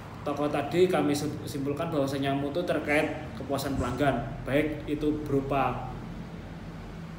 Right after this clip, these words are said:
produk, barang jasa, ataupun yang lainnya. Oke, selanjutnya, beberapa dekade terakhir, pelanggan atau pihak berkepentingan menuntun layanan laboratorium yang lebih baik. Data hasil pengujian dan atau kalibrasi yang valid serta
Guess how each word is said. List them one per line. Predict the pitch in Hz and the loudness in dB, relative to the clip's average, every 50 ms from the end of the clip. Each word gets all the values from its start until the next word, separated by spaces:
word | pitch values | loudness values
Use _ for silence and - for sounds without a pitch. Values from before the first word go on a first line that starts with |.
| - - - - - - - | -10 -10 -10 -8 -6 -4 0
produk, | 156 165 165 - - 175 185 185 185 185 185 185 - - | 2 2 2 4 6 8 8 8 8 4 2 -2 -2 -2
barang | 151 135 131 135 135 131 | 0 2 4 4 4 2
jasa, | - 143 135 131 - 160 151 156 160 151 - - | 2 0 0 0 2 2 2 2 0 -2 -4 -6
ataupun | 131 - 139 131 127 139 143 135 | -4 -2 -2 -2 -2 -2 -2 -2
yang | 131 127 123 | -2 -2 -2
lainnya. | 110 107 110 117 113 110 - - | -4 -4 -4 -4 -4 -6 -8 -8
Oke, | 135 160 180 | -6 -4 -4
selanjutnya, | 185 185 185 156 151 143 147 147 143 165 175 190 208 214 208 - - - - - | -2 -2 -2 0 4 4 4 4 4 4 4 4 2 2 -2 -6 -8 -12 -8 -6
beberapa | 143 135 135 147 143 143 160 170 170 | -2 0 2 2 2 2 2 2 2
dekade | - 156 156 143 - 143 | 2 0 0 0 -2 -2
terakhir, | - 147 131 123 120 151 160 180 185 - | -2 -2 -2 -2 0 0 0 0 0 0
pelanggan | - 151 135 135 131 151 165 180 165 | 0 0 0 0 0 0 0 0 0
atau | - 160 160 - | 0 0 0 0
pihak | 151 151 151 151 147 151 | 2 2 2 2 0 -2
berkepentingan | 151 147 143 139 135 135 135 143 151 160 165 165 160 | -4 -4 -2 -2 -2 -2 -2 -2 -2 -2 -2 -2 -4
menuntun | 156 156 156 151 147 190 185 185 185 185 | -4 -2 -2 -2 0 0 0 2 2 4
layanan | 180 170 165 160 160 156 151 151 151 151 156 156 151 151 147 147 | 4 4 4 4 4 2 2 2 0 0 0 -2 -2 -4 -2 -2
laboratorium | 147 139 - 143 139 139 135 139 143 156 165 165 165 | -4 -2 -2 0 0 0 0 0 -2 -2 -2 -2 -2
yang | 151 147 139 | -2 -2 -2
lebih | - 131 120 | -4 -4 -4
baik. | - 127 131 131 123 - - - - - - - - - | -2 0 0 0 0 -2 -6 -10 -14 -18 -20 -20 -14 -8
Data | - 127 127 180 175 | -6 -4 0 0 2
hasil | 165 156 151 143 151 151 147 151 | 2 2 0 0 0 0 0 0
pengujian | 156 147 143 139 127 - - 151 170 175 175 170 - - - 143 | -2 -2 -2 -4 -4 -2 0 2 2 2 0 -4 -6 -6 -6 -4
dan | 139 147 143 | -4 -2 -4
atau | 139 151 151 156 151 151 | -4 -4 -2 -2 -2 -2
kalibrasi | 151 - 147 147 151 147 147 - 135 135 135 - 175 | -2 -2 -2 0 0 0 0 0 0 -2 -2 -2 -2
yang | 170 156 143 | -2 -2 -4
valid | - 147 147 156 160 | -4 -2 -2 -2 -2
serta | - 156 139 143 151 151 147 143 - - - | -4 -6 -4 -4 -2 -2 -2 -4 -6 -10 -12